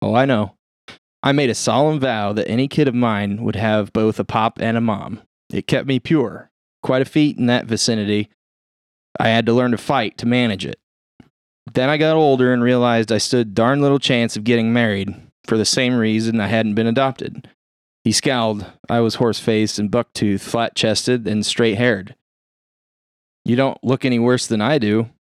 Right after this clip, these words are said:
Who cares how a barkeep looks, or a writer, for that matter? But people wanting to adopt pick little blue-eyed, golden-haired morons.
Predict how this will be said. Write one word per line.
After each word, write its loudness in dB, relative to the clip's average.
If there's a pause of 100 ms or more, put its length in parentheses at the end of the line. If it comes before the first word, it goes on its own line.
(260)
Who 2
cares 2
how 2
a -2
barkeep 0
looks, -4
or 4
a 4
writer, 2
for -4
that 0
matter? -6 (600)
But -4
people 0
wanting 2
to 4
adopt 0
pick 0
little 2
blue-eyed, 2
golden-haired 2
morons. -2